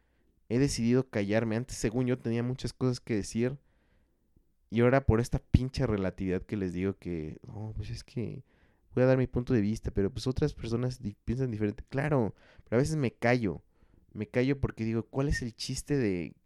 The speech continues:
de qué sirve mi opinión de muchas, de muchas cosas?". La verdad es que no sirve de mucho,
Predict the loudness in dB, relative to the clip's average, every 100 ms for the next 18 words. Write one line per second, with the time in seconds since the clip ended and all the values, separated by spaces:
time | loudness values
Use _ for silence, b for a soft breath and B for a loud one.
0 | -10 -8 -8 -2 0 2 2 2 0 -2
1 | -4 -4 -4 -2 0 0 -2 -8 b b
2 | b b b -16 -6 -2 -2 -2 -4 -4
3 | -6 -4 -2 -4 -8 -6 -6 -4 -6 -8
4 | -18 -18 -20 -10 -2 2 4 2 0 -2
5 | 0 2 2 2 -2 -4 -8